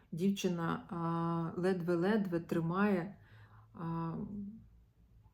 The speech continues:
тримається сама, і оте все десять отих жезлів. Розумієте?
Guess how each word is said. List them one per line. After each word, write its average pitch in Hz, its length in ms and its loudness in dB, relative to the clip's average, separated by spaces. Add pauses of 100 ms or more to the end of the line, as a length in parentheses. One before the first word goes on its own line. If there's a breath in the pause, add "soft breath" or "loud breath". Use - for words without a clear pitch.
(300)
тримається 185 500 2
сама, 196 500 -2 (420 loud breath)
і 170 300 0
оте 185 340 0
все 196 300 2
десять 180 480 -2
отих 165 480 -2
жезлів. 156 580 -2 (640)
Розумієте? 170 680 -2